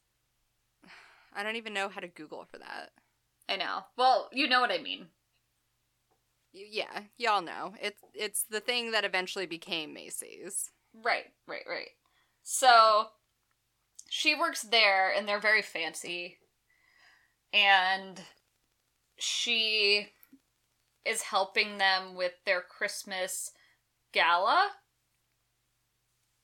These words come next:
Speaker 2: That
Speaker 1: It's
Speaker 2: is
Speaker 1: a fundraising gala
Speaker 2: for the
Speaker 1: that
Speaker 2: fire
Speaker 1: is
Speaker 2: department.
Speaker 1: for the fire department, and this year the department store decided to sponsor it.
Speaker 2: Yeah. So
Speaker 1: Yeah.
Speaker 2: that's, like, her side project,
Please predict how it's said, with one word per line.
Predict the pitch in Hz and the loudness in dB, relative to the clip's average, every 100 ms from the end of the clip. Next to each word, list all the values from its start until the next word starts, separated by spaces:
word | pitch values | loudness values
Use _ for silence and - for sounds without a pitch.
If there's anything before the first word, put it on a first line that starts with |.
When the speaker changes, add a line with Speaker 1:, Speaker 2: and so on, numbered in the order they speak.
| _ - | _ -4
Speaker 2:
That | 214 | -2
Speaker 1:
It's | 127 | -2
Speaker 2:
is | 226 | -2
Speaker 1:
a | 220 - 220 | -2 -2 -4
fundraising | 220 247 269 262 262 233 | -4 -4 -6 -8 -10 -4
gala | 202 202 214 214 | 0 0 0 -2
Speaker 2:
for | 202 | -2
the | 202 190 | 0 2
Speaker 1:
that | 196 | 0
Speaker 2:
fire | 190 - 202 190 | -2 0 2 2
Speaker 1:
is | 185 | -2
Speaker 2:
department. | - - 214 - | -6 -6 -4 -4
Speaker 1:
for | 220 214 | -2 -4
the | 196 185 _ | -6 -10 _
fire | 196 190 185 | -2 -2 -4
department, | 175 165 175 165 170 165 160 - | -10 -12 -8 -8 -8 -10 -10 -8
and | 180 170 175 | -8 -8 -6
this | 196 - 208 | -4 -4 -4
year | 180 175 170 170 170 | -4 -2 -2 -6 -8
the | 170 | -10
department | 170 180 185 175 175 | -10 -8 -6 -6 -8
store | - 180 | -8 -8
decided | 170 170 170 165 165 | -8 -6 -2 -2 -4
to | 160 165 | -10 -10
sponsor | - - 147 151 - - 85 - | -10 -6 -8 -6 -8 -10 -14 -20
it. | - - _ _ _ _ _ | -20 -20 _ _ _ _ _
Speaker 2:
Yeah. | 180 151 - - _ _ _ _ _ _ _ _ _ _ _ _ | -4 -2 -2 -10 _ _ _ _ _ _ _ _ _ _ _ _
So | - 247 226 214 - | -4 6 6 6 2
Speaker 1:
Yeah. | |
Speaker 2:
that's, | 240 233 - | 4 4 4
like, | 269 247 | 2 4
her | - | 2
side | - - 190 180 185 | 2 2 2 2 0
project, | - 156 - - - - | -6 -6 -6 -10 -14 -16